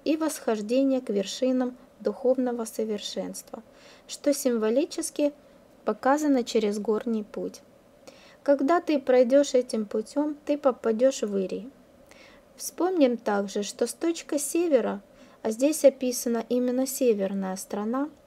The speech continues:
связан страж вечности Ванант. Вот что сказано в зерваницкой теории о форме времени вечности. Зервана Карана,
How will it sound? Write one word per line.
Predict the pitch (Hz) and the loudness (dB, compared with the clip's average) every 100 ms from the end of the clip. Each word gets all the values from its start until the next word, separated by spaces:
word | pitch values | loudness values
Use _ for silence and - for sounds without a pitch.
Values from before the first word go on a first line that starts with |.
| _ - - _ - _ _ _ _ _ - | _ -20 -20 _ -20 _ _ _ _ _ -20
связан | - 240 262 311 294 262 | -8 4 4 4 2 2
страж | - 254 269 262 | 2 4 4 4
вечности | 247 277 277 262 240 - 233 | 4 4 4 -2 -2 -2 -2
Ванант. | 220 208 202 190 190 - - - - - - - - - - - - - - - - - _ _ _ - - - - - - 269 | 0 0 -2 -6 -10 -18 -20 -20 -20 -20 -20 -20 -20 -20 -20 -20 -20 -20 -20 -20 -20 -20 _ _ _ -8 -8 -8 -20 -20 -10 -2
Вот | 294 403 | 0 0
что | - 285 | 0 -4
сказано | - - 302 311 302 285 | -6 -2 -2 2 4 4
в | |
зерваницкой | 233 240 220 226 233 262 262 - - 254 226 - - - - | 6 4 4 0 2 2 2 -2 4 4 4 -6 -20 -20 -16
теории | - 240 254 302 294 277 | -2 2 4 4 6 4
о | 240 | 2
форме | 220 277 294 269 226 | 2 2 4 2 2
времени | 226 247 254 247 240 | 0 0 0 -2 -2
вечности. | 214 202 196 - 220 - - 226 - - _ - - - - - - | -2 -4 -6 -14 -14 -14 -16 -16 -18 -20 _ -20 -20 -20 -20 -20 -16
Зервана | 233 254 269 302 359 311 | 6 8 8 4 0 -2
Карана, | 294 254 254 294 330 247 202 | -2 0 2 0 -2 -4 -4